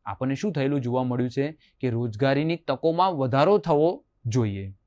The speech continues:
શિક્ષણનું જેમ જેમ વ્યાપ વધે તેમ તેમ રોજગારીમાં વધારો થવો જોઈએ, પણ અહીં આગળ આપણને શું જોવા મળ્યું છે કે શિક્ષણનું પ્રમાણ વધતા લોકોને હવે છે ને વ્હાઇટ કોલર જોબ જોઈએ છે,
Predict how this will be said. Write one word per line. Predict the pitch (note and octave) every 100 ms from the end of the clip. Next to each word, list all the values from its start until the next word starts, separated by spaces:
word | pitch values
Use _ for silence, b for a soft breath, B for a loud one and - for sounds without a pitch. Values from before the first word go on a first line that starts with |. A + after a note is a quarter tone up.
| _
શિક્ષણનું | - A2+ - D#3 C#3
જેમ | C3 C#3+
જેમ | F#3+ F3+
વ્યાપ | F3 E3+
વધે | E3+ D#3+ D#3+
તેમ | D#3
તેમ | D#3 E3+
રોજગારીમાં | C#3+ C#3+ C#3 D#3+ F3 F#3+ G3+
વધારો | D#3+ C#3+ E3+ A#3
થવો | F#3 E3 C3+
જોઈએ, | B2 A#2 b b b
પણ | C#3
અહીં | C#3 D3+
આગળ | D3+
આપણને | D3+ D#3+ E3
શું | F#3+
જોવા | E3+
મળ્યું | D#3 D3
છે | C#3+ D3 - b -
કે |
શિક્ષણનું | C3+ B2 - F3 F#3
પ્રમાણ | D#3+ C#3+ D#3 E3
વધતા | G#2+ A2 A#2+ C3+ F2+ - _ _ -
લોકોને | B2+ C#3+ F3 F#3
હવે | E3 F3
છે | G#3+
ને | G#3+
વ્હાઇટ | D#3+ G2+ G#2+ E3+
કોલર | - D3+ D#3+
જોબ | C#3 A#2+ A#2
જોઈએ | - G#2 G2+ F#2+
છે, | G2